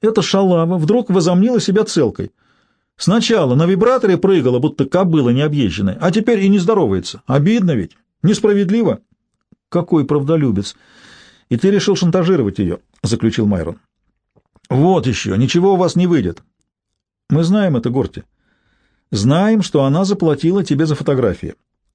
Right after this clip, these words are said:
Горти фыркнул. «Да какой это нафиг шантаж? Обычная сделка.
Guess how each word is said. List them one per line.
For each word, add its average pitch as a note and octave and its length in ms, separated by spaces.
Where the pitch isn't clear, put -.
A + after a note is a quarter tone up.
Горти A2 400
фыркнул. A2 500
«Да E3+ 180
какой A#3 460
это C4+ 160
нафиг B3+ 340
шантаж? A3+ 580
Обычная A3+ 420
сделка. F3+ 480